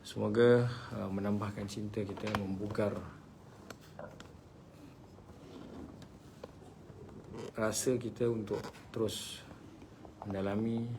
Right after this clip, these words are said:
dan menguasai bacaan Al-Quran dengan baik. Yang baik pada Allah Subhanahu Wa Taala, Maha Kurang Dosa, mohon maaf. Subhanakallahumma wa hamdika,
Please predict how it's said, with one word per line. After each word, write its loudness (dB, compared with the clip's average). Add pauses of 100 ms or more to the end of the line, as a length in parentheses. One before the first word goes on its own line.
(320)
dan -4
menguasai -2
bacaan -6
Al-Quran -4
dengan -8
baik. -8 (1160)
Yang 4
baik 10
pada 8
Allah 8
Subhanahu 2
Wa 4
Taala, 6
Maha 2
Kurang -2
Dosa, -6
mohon -4
maaf. -2 (1160)
Subhanakallahumma 2
wa -6
hamdika, -2